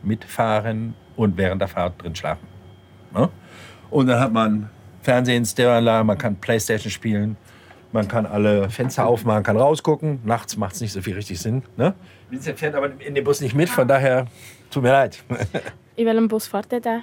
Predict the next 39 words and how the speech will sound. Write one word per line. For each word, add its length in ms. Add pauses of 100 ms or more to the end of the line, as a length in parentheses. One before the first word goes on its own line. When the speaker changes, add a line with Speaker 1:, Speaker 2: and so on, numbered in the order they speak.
Speaker 2:
er, 220
also 160
er 160
mit? 140 (180)
Speaker 1:
Er 80
fährt 180
selber 240
mit 140
seinem 180
Auto. 380 (580)
Der 60
fährt 200
sehr 120
gerne 200
Auto, 300 (380)
ist 220
Autofan. 800 (420)
Und 160
der 80
fährt 220
im 100
Prinzip 320
immer 440
ins 160
Hotel 340 (200)
und 140
fährt 240
am 140
nächsten 280
Tag 200
tagsüber, 440 (220)
weil 480 (420)
der 80
hat 80
ja 80
viel 160
mehr 140
Zeit. 300 (600)
Ja? 180